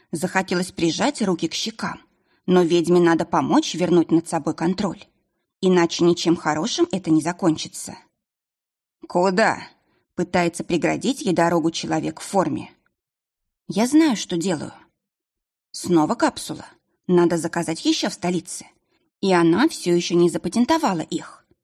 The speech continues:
Какие неуместные мысли лезут ей в голову,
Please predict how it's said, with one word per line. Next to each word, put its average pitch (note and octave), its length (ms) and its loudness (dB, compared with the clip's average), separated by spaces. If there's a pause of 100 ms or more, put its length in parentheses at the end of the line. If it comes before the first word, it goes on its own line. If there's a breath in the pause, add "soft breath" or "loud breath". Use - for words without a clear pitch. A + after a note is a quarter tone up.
(340)
Какие E4 440 2
неуместные F3+ 600 4
мысли F#3+ 380 2
лезут F3+ 340 -2
ей D#3+ 160 2
в - 80 -6
голову, A3+ 460 -4